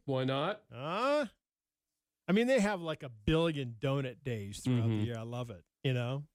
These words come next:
Speaker 1: That's good for all of us,
Speaker 2: Donut
Speaker 1: isn't it?
Speaker 2: day,
Speaker 1: Yep.
Speaker 2: glazed donut day, cream-filled donut day.
Speaker 1: Yep.
Speaker 2: Yeah, that's
Speaker 1: They need to have apple fritter day. I love those.
Speaker 2: Do you? Do you
Speaker 1: Yeah.
Speaker 2: really? Not so much. Yeah.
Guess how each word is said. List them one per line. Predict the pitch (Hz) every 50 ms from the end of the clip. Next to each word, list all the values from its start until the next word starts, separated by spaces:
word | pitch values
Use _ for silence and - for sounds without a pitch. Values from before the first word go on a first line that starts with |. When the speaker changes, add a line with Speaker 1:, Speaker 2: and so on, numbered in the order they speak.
| _ _ _ _ _ _ _
Speaker 1:
That's | 113 113 -
good | - 117 104
for | 101 - 104 95
all | 95 90 85
of | 82
us, | 87 85
Speaker 2:
Donut | 117 165 165 165 165 160
Speaker 1:
isn't | 147 -
it? |
Speaker 2:
day, | 156 - - 151 - - - 151 147 151 151 147 147 147 147 147 147 147
Speaker 1:
Yep. | 143 131
Speaker 2:
glazed | 143 151 175 180 170 147 117
donut | 165 165 160 151 139
day, | 135 143 143 139 139 139 139 139 139 135 135 135 131 131 131 131 131 131 131 131 131 131 120 -
cream-filled | - 233 277 269 165 - 220 202 156
donut | 165 160 156 156 143
day. | 127 139 135 135 135 135 135 135
Speaker 1:
Yep. | 113 113 113 - 131 131 131 135 127 _
Speaker 2:
Yeah, | - 110 107 98 101 - _
that's | - 110 107 - - - _ _ -
Speaker 1:
They | - 135
need | 143 139
to | 120 107
have | 104 95 -
apple | 113 110 107 - - 90
fritter | - - - 107 104 95 95 90
day. | 82 90 85 85 85 82 80 - _ _ _ _ _ _ _ _ _ _ _ _ _ _ _ _ _ _
I | 104
love | 95 90 92 87 82
those. | 85 85 85 82 80 78 -
Speaker 2:
Do | 120 107 156
you? | 180 233 269 233
Do | 156 120 85
you | 85 85
Speaker 1:
Yeah. | 90 90 87 87 87
Speaker 2:
really? | 85 147 165 190 202 - _ _ _ _ _ _ _ _ -
Not | 180 -
so | - 185
much. | 160 147 143 110 - - - - - _ _ _ _ _ _ _
Yeah. | - 98